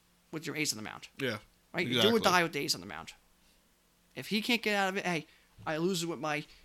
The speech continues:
Speaker 1: you know, my best guys in the field, my, my guns are blazing, however you wanna, whatever cliche you wanna use, right? You
Speaker 2: Mm.
Speaker 1: gotta have that guy in the mound. I'm not putting in some,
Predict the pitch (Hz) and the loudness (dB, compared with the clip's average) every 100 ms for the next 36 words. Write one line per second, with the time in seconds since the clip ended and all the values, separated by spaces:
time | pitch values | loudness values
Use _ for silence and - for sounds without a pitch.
0 | - 160 139 135 156 143 147 131 120 - | -4 -2 0 2 2 2 2 -2 -4 -6
1 | 107 78 127 - 127 127 131 127 120 123 | -8 -6 -8 -8 -8 -4 -4 -4 -2 -4
2 | 98 120 147 185 170 165 151 143 151 147 | -4 -2 0 2 0 -2 -4 -4 -4 -2
3 | 143 - 151 - 117 110 117 107 107 - | -4 -6 -2 -2 -2 -6 -8 -8 -12 -10
4 | 147 120 107 170 160 156 139 127 - 90 | -8 -6 0 0 2 0 -2 -4 -8 -12
5 | 90 71 143 180 180 - 185 170 160 156 | -12 -12 -6 -2 -2 -2 -4 -4 -2 -4